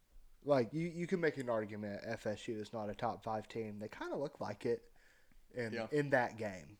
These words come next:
Speaker 1: They, they
Speaker 2: Yeah.
Speaker 1: definitely looked like they, they belonged where they were ranked, for sure.
Speaker 2: Yeah, I hate to agree with you, but yeah.
Speaker 1: And, uh, then, then Washington, Arizona State.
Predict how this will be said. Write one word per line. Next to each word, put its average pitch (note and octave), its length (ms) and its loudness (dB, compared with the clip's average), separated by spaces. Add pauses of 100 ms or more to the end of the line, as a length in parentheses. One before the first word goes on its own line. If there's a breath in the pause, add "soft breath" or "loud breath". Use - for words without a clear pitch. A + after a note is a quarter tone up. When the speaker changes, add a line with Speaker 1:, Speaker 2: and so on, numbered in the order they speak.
Speaker 1:
They, C#3+ 320 6
they C#3+ 200 4
Speaker 2:
Yeah. F3+ 80 8
Speaker 1:
definitely E3 300 6
looked A#2 160 0
like G#2 220 0
they, G#2+ 320 0
they A#2 160 2
belonged G#2 640 0
where G2+ 140 -8
they F2+ 120 -8
were D#2+ 220 -14
ranked, - 340 -16
for - 160 -10
sure. - 380 -8 (240)
Speaker 2:
Yeah, C#3 300 8
I C#3 80 4
hate D3 160 0
to A#2+ 100 2
agree A#2+ 200 2
with B2 140 2
you, G#2+ 80 0
but - 180 -8
yeah. A#2+ 120 0 (1300 soft breath)
Speaker 1:
And, B2 300 -4
uh, B2 320 0
then, C3+ 520 0
then B2+ 220 -2
Washington, D3 520 0
Arizona C3+ 580 4
State. C3 500 2